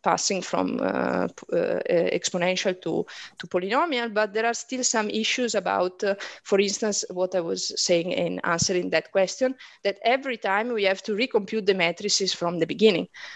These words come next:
So my natural question was, uh, uh, is there a way to preserve what we just learned in the previous time step? By previous time step, I mean the iteration, the iteration time step, so that we don't have to throw away everything and then recalculate from scratch at every time step,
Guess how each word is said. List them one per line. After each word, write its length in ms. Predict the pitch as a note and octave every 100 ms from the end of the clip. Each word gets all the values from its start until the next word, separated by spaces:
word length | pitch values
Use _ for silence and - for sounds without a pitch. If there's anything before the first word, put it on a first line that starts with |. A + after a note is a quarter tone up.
| -
So 220 | - F#3+
my 300 | G3 G3 G3+
natural 500 | F#3+ G3+ A3 G#3 F#3
question 420 | - G3 G3+ A3
was, 320 | F3+ F3+ F#3+
uh, 320 | G3 F3 - -
uh, 220 | F3+ - -
is 180 | G#3 G#3
there 180 | A3+ C4
a 60 |
way 240 | G3 G3+ A3
to 180 | A3 G#3
preserve 640 | - F3+ F3+ G#3+ B3 G3
what 240 | F#3 G3+ G3+
we 100 | G3+
just 300 | G3 F#3+ G3
learned 300 | F#3 F#3+ F#3+
in 80 |
the 80 | F3+
previous 360 | - G3 G3 -
time 200 | F3 E3
step? 280 | - E3+ - _
By 200 | - -
previous 420 | - - G3 F#3+ -
time 160 | F3
step, 280 | - E3+ D#3+
I 60 | E3
mean 200 | E3 E3
the 180 | D#3+
iteration, 720 | E3 - E3 E3+ F3+ - E3 G3+ -
the 80 | -
iteration 520 | - - E3+ E3+ - E3
time 240 | - F3
step, 280 | - F#3 G3 - - - -
so 140 | A3+
that 220 | A3+ A3
we 100 | G3
don't 280 | F#3 A3+ A#3
have 180 | G#3 G3+
to 100 | -
throw 260 | G3 G3 F#3+
away 280 | F3+ F3+ F3
everything 520 | F3+ F3+ F3 - F#3+
and 120 | F3+
then 160 | F3 F3
recalculate 680 | E3 - E3+ E3+ D#3+ D#3 -
from 220 | - E3
scratch 460 | - - D#3 D#3 -
at 120 | -
every 200 | - F3
time 260 | F3 E3+
step, 320 | E3+ - -